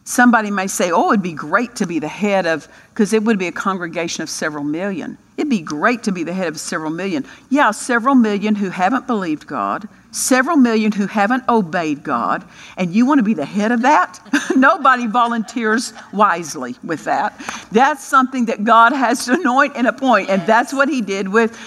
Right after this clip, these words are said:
that's what he did with Joshua. He anointed him and appointed him, prepared him and trained him to be the leader of a multiple million congregation who had practiced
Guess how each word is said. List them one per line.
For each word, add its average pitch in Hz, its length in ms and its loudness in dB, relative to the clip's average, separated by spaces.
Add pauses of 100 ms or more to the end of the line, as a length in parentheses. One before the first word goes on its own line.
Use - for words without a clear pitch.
(140)
that's 226 280 2
what 214 140 2
he 220 180 2
did 202 340 -2
with 190 340 -4
Joshua. 220 800 2
He 196 200 -4
anointed 233 600 2
him 208 180 0
and 185 120 0
appointed 254 520 0
him, 185 200 -2
prepared 240 600 0
him 202 200 0
and 160 120 -6
trained 233 440 2
him 165 340 -4 (560)
to 240 380 2
be 285 320 2
the 277 140 2
leader 240 880 4 (320)
of 214 340 6 (140)
a 202 480 2 (240)
multiple 269 760 4
million 240 600 6
congregation 196 1200 0 (240)
who 214 160 4
had 190 260 2
practiced 208 680 -2